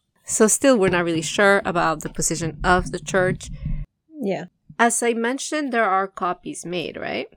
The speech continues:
Speaker 2: Mm-hmm.
Speaker 1: Okay. So the one that is being in the exp-, expo that I, expo, sorry, that's not an expo, exhibition, sorry. Um,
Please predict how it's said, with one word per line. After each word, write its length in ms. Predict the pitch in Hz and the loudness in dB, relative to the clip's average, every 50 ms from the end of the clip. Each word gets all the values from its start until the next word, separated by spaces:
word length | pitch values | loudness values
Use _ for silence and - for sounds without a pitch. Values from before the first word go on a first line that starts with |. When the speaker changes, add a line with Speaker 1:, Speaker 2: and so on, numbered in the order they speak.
| _ _ - - _ - | _ _ -20 -20 _ -10
Speaker 2:
Mm-hmm. 300 | 233 208 233 185 196 220 240 - _ _ _ _ _ _ _ _ _ _ _ _ - | -10 -6 -6 -4 -6 -6 -8 -12 _ _ _ _ _ _ _ _ _ _ _ _ -6
Speaker 1:
Okay. 480 | 185 170 160 - 165 156 170 - - - - - - - | -6 -6 -6 -10 -12 -12 -10 -10 -12 -14 -16 -20 -16 -10
So 500 | - - - - 247 240 240 240 240 - - _ _ _ _ _ | -8 -6 -4 -2 0 0 0 0 -2 -4 -6 _ _ _ _ _
the 120 | 220 240 254 | -4 -4 -2
one 400 | 233 254 277 294 320 330 349 359 - _ _ _ _ _ _ _ | 0 2 2 2 2 2 0 -2 -2 _ _ _ _ _ _ _
that 180 | - 220 214 214 | -2 -2 0 0
is 160 | 208 202 - | 0 -2 -4
being 540 | - _ 214 208 208 202 202 202 202 196 190 - | -6 _ -4 -4 -2 -2 -2 -2 -2 -4 -6 -6
in 140 | - 196 185 | -6 -4 -4
the 540 | 185 185 185 185 185 185 180 180 175 170 - - _ _ _ _ _ _ _ _ _ _ _ _ _ _ _ _ | -4 -4 -6 -6 -8 -8 -8 -10 -10 -12 -16 -20 _ _ _ _ _ _ _ _ _ _ _ _ _ _ _ _
exp-, 480 | - 190 185 - - - - - - - - | -4 -4 -4 -4 -8 -12 -10 -10 -10 -8 -8
expo 640 | - 190 175 160 - - 160 160 160 156 156 151 151 - - - - - - - - - - - - - - - - - - - - - - | -8 -8 -6 -4 -6 -2 2 4 4 4 4 0 -6 -10 -10 -10 -10 -8 -8 -10 -8 -10 -12 -12 -10 -8 -8 -8 -6 -6 -8 -8 -8 -6 -6
that 220 | 160 160 151 156 160 | -6 -6 -2 0 2
I, 340 | 156 156 147 147 147 151 - - - - - | 0 0 -2 -6 -6 -4 -2 -2 -2 -4 -8
expo, 280 | - 151 - - - - | -10 -10 -12 -10 -10 -6
sorry, 280 | - 147 143 - - - - - - - - - | -6 -4 -4 -6 -8 -10 -12 -14 -16 -18 -16 -12
that's 200 | 202 202 - - | -10 -8 -8 -6
not 120 | - - | -8 -8
an 200 | - - - - - | -8 -10 -10 -8 -8
expo, 180 | - - - - | -4 -2 -2 0
exhibition, 640 | 220 - - - 233 196 185 160 151 - - - | 0 -2 0 0 0 0 0 0 -2 -4 -6 -6
sorry. 320 | - - - 139 - - - - - | -6 -6 -6 -6 -8 -10 -6 -2 2
Um, 400 | 185 185 175 170 165 165 151 | 4 4 4 4 2 0 -2